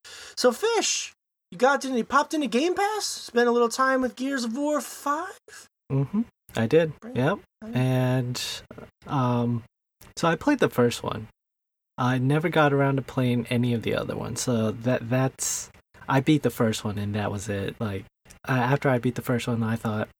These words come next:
Speaker 2: "Yeah, that was a fun game." Like, I, but I never felt like I wanted more of that game per se, even though it was doing some cool stuff with, like, as far as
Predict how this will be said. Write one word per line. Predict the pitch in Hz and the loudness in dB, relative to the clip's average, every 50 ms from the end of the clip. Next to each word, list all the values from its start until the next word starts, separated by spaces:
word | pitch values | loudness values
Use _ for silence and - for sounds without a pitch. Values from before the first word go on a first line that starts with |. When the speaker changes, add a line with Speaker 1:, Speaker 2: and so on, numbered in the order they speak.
| _ _ _ _ _ _ _ _ _ | _ _ _ _ _ _ _ _ _
Speaker 2:
"Yeah, | - - - | -8 -6 -4
that | 135 131 127 120 | -2 -2 -2 -2
was | 127 127 123 | -2 -2 -4
a | 120 | -4
fun | - - 139 135 131 | -2 0 0 0 0
game." | 131 127 135 143 135 117 113 110 | 0 0 0 0 -2 -2 -4 -4
Like, | 104 104 104 - 117 - - | -6 -6 -6 -8 -8 -10 -6
I, | - 110 113 113 110 - - | -2 -2 0 0 -2 -2 0
but | 110 107 | 0 2
I | 110 113 | 2 2
never | 113 110 104 101 110 107 | 2 0 0 0 -2 -2
felt | - - 110 104 113 | 0 0 -2 0 0
like | 107 104 - - | -2 -4 -2 -4
I | 104 | -4
wanted | 101 101 107 107 107 104 98 | -2 -2 -2 -4 -4 -4 -4
more | 110 107 107 107 107 104 | -4 -2 -2 -2 -2 -2
of | - | -4
that | - 120 123 127 | -4 -4 -4 -4
game | 139 123 120 120 127 | -6 -6 -6 -6 -6
per | - 123 - | -6 -6 -6
se, | - - 120 117 123 | -6 -6 -6 -6 -4
even | - 117 117 113 117 113 | -4 -4 -2 -2 -2 0
though | 110 107 107 104 - - - - - - - - | 0 0 -2 -4 -6 -8 -14 -18 -20 -20 -12 -2
it | - 156 120 | 0 0 2
was | 143 147 147 139 123 | 4 4 4 4 2
doing | - - 131 123 123 123 117 117 117 123 131 - - | 2 0 0 2 2 2 2 0 -2 -4 -8 -6 -4
some | - 135 123 120 | 0 0 2 0
cool | - - 127 117 117 | 0 0 -2 0 0
stuff | 117 - - - 113 110 - - - | -2 -2 0 0 0 0 -2 -2 -4
with, | 110 107 - - | -4 -4 -2 -4
like, | - 101 101 - | -4 -4 -4 -4
as | - - | -6 -6
far | - - 104 101 104 101 | -6 -6 -6 -4 -4 -4
as | 98 98 - - | -6 -6 -8 -10